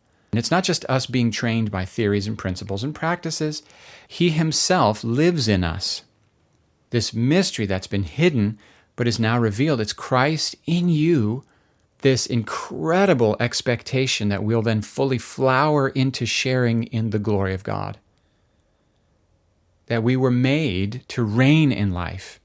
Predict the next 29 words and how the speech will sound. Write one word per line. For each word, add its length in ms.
Romans 300
five, 500
Genesis 400
one 160
twenty-six. 1000
We 140
were 140
made 500
to 220
reign. 680
Maybe 300
the 120
one 180
question 400
is, 240
are, 220
are 120
we 120
living 340
in 80
such 300
a 80
way 180
that 140
when 180
we 80
get 220
to 80
heaven, 420